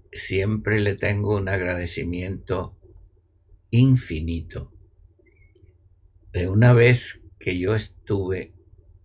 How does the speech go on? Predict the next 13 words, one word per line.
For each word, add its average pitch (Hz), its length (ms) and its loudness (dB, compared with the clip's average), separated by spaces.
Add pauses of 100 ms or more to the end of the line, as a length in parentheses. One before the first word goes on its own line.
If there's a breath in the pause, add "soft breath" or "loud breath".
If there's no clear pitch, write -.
(140)
en 92 180 -4
un 92 240 -4
problema 90 600 -4
muy 90 420 -6
grande, 82 640 -6 (920 soft breath)
donde 92 500 -4
me 87 200 -6
querían 95 760 -4
destruir, 82 1080 -6 (1040)
donde 98 460 0
me 87 200 -6
querían 92 500 -2
hacer 90 440 -4